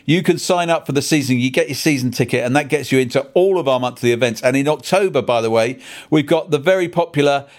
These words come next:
Terry Nutty Naylor coming back, 'cause he's got a book coming out. Nutty Naylor's book is coming out, and he will be coming and talking to his extremely funny, very entertaining, lots of great stories, and a real cult hero on the terraces.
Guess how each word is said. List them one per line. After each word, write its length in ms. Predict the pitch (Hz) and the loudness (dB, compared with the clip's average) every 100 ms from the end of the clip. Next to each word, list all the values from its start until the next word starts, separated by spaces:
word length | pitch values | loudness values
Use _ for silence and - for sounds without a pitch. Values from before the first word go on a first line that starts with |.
| _ | _
Terry 420 | - 190 170 170 | -2 0 0 -2
Nutty 500 | 151 151 175 - 165 | 0 0 0 0 0
Naylor 560 | 151 170 180 120 104 120 | 2 2 2 0 0 -2
coming 320 | - 127 120 | -2 -2 0
back, 240 | 110 139 - | 0 -2 -2
'cause 140 | 127 | -2
he's 200 | 165 190 | 0 0
got 140 | 165 | 0
a 60 | 135 | 0
book 280 | - 208 - | 0 -2 0
coming 300 | 135 120 110 | -2 0 0
out. 240 | 104 101 - - - | 0 -4 -12 -20 -6
Nutty 420 | 139 202 - 202 | 0 2 2 -2
Naylor's 460 | 190 196 196 185 165 | 2 2 2 0 -2
book 380 | - 190 170 - | 0 0 0 -2
is 220 | 165 165 | -2 -2
coming 380 | - 185 190 190 | -2 -2 0 0
out, 180 | 175 139 | 2 2
and 100 | 135 | 0
he 80 | 170 | 2
will 140 | 185 | 2
be 160 | 180 180 | 2 0
coming 400 | 180 175 170 147 - - | 0 0 -2 -8 -16 -12
and 80 | - | -4
talking 240 | 180 185 151 | -2 -2 0
to 80 | |
his 200 | 156 135 | 0 0
extremely 760 | 143 143 147 - - 240 208 160 | -6 -6 -4 -2 0 0 2 0
funny, 320 | - 165 147 | 0 -2 -2
very 260 | 127 165 180 | 0 0 0
entertaining, 540 | 147 123 147 143 131 | -4 -2 0 0 0
lots 300 | 135 160 160 | 0 0 0
of 100 | 143 | -2
great 240 | 151 139 131 | 0 -2 -2
stories, 400 | - 139 120 113 | 0 2 2 0
and 160 | 127 | 0
a 60 | 131 | 0
real 280 | 135 160 147 | 2 2 0
cult 380 | - 151 135 | 0 -2 -2
hero 340 | 120 127 117 110 | 0 2 2 2
on 100 | 110 | -2
the 60 | |
terraces. 600 | 110 135 117 110 110 - | -2 0 0 -2 -4 -6